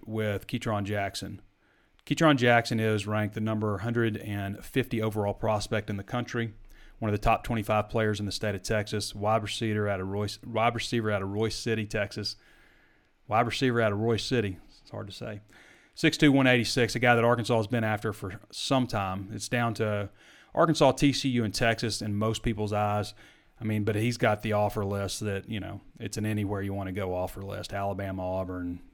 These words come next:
you know, everybody. Everybody's offered. Baylor, Nebraska, Mississippi State, Penn State, A and M. I mean, so he's a big-time kid. There was a, you know, early on, there was a lot of crystal ball picks into Arkansas.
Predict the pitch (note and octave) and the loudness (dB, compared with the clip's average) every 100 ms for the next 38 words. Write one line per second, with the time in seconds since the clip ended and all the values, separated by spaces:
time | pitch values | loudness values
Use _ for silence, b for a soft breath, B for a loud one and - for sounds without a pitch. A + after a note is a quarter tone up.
0 | - G2+ F#2 - F#2+ F#2+ F#2 F2+ F#2 - | -14 -12 -12 -16 -16 -14 -14 -12 -14 -16
1 | - _ _ - G2 G2+ F#2+ - F2 G#2 | -20 _ _ -20 -16 -14 -14 -14 -14 -14
2 | - - - _ _ _ _ _ _ _ | -16 -20 -20 _ _ _ _ _ _ _
3 | _ _ _ _ _ _ _ _ _ - | _ _ _ _ _ _ _ _ _ -4
4 | G#2 G2 F#2+ F#2 F#2 F#2+ - F#2+ F2+ F#2+ | -2 -2 -4 -4 -4 -6 -6 -10 -10 -10
5 | - F#2+ F#2 - F#2 - G2 F2+ F#2+ F#2+ | -10 -8 -8 -8 -10 -10 -10 -8 -10 -10
6 | F#2 F2+ F2+ F2+ F2 - A2+ G#2 F2+ - | -10 -8 -10 -10 -14 -16 -14 -12 -14 -18
7 | b b b b - A2 G2+ G#2 - - | b b b b -4 -2 -2 -6 -12 -4
8 | C#3 C#3+ D3 C#3+ C#3 B2 A#2 C3 B2 A2+ | -2 6 6 6 4 4 4 6 6 4
9 | A#2+ A#2 C#3+ C3 A#2+ - C3 A2+ A#2 B2+ | 2 6 6 4 0 -4 0 0 4 6
10 | D3+ C3+ B2+ C3 B2+ A2 A2 G#2+ G#2+ G#2 | 8 8 6 6 6 4 4 2 2 0
11 | G#2 A2 A#2+ A2+ B2+ A2+ A2 A2 A2 A#2 | 0 4 4 4 -2 -2 0 2 2 0
12 | A2+ - A2 G#2+ G2 G#2+ A#2 A2 A#2+ A2+ | -2 -2 -6 -4 -2 -4 -4 -2 0 0